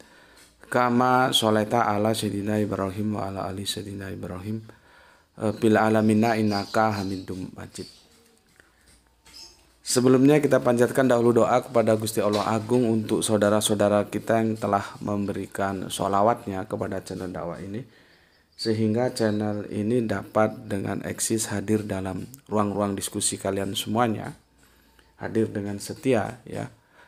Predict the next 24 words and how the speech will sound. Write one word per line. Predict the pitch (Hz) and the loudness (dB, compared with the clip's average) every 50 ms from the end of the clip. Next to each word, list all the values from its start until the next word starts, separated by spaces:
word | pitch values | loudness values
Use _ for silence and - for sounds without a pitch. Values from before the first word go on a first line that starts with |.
| _ _ | _ _
dimanapun, | - 117 107 104 101 101 101 110 - 113 117 117 117 113 - | -2 0 0 0 0 -2 -4 -4 -2 0 0 0 0 -2 -6
eh, | 101 101 98 95 | -8 -10 -10 -6
kalian | - 101 104 101 101 101 101 101 101 113 - - | -4 -2 -2 0 0 -2 -4 -4 -6 -8 -8 -4
berada, | - 104 101 95 95 90 90 90 | -2 -2 -2 -2 -2 -4 -4 -4
ya. | 87 90 92 - - _ _ _ _ _ _ _ _ _ _ _ _ _ _ _ - _ _ _ _ _ _ _ | -4 -4 -6 -6 -8 _ _ _ _ _ _ _ _ _ _ _ _ _ _ _ -20 _ _ _ _ _ _ _
Tentu | - 123 120 123 143 | 0 0 2 2 4
dengan | 139 135 127 127 123 | 4 6 6 6 4
sebuah | 117 101 113 - 113 113 117 117 117 110 | 4 2 2 4 4 4 4 4 4 4
harapan, | 110 110 - 131 127 127 | 4 4 2 2 2 2
insya | 123 113 110 110 101 | 0 0 0 0 0
Allah | 101 98 101 110 120 | 0 0 0 -2 -2
sholawat | 113 113 104 104 104 104 104 98 - | 0 0 0 2 2 2 0 0 -4
itu | 101 - - 123 117 | -6 -4 -2 -2 -2
akan | 107 107 - 107 104 101 | 0 -2 -2 -2 -2 -2
menjadi | 101 98 - 101 101 101 98 98 98 104 107 104 107 107 107 _ _ _ - - - - - _ _ - | -4 -6 -8 -10 -10 -10 -10 -12 -10 -10 -10 -10 -12 -12 -16 _ _ _ -20 -20 -20 -20 -20 _ _ -2
catatan | 107 107 110 110 107 107 113 107 107 107 | -2 2 2 2 2 4 2 2 4 4
langit | 104 107 117 131 - - | 2 2 0 0 0 -2
amal | 107 107 104 104 104 104 | -2 0 0 -2 -2 -2
soleh | - 104 101 101 107 117 120 117 - - | -4 -6 -4 -2 -4 -4 -4 -8 -12 -8
bagi | 101 98 98 95 104 - - 101 98 - - - _ _ _ _ _ _ _ _ _ _ _ - | -8 -6 -6 -8 -10 -12 -14 -12 -12 -12 -14 -16 _ _ _ _ _ _ _ _ _ _ _ -4
mereka | 104 104 101 101 98 - - 120 | -2 -2 0 -2 -2 0 0 0
dan | 113 107 104 101 104 101 | 2 2 0 0 -2 -4
keluarganya | - 101 101 101 101 104 101 104 107 107 | -2 -2 -2 -2 0 0 0 0 -2 0
kelak, | - 117 110 - - - | 0 0 -2 -2 -4 -8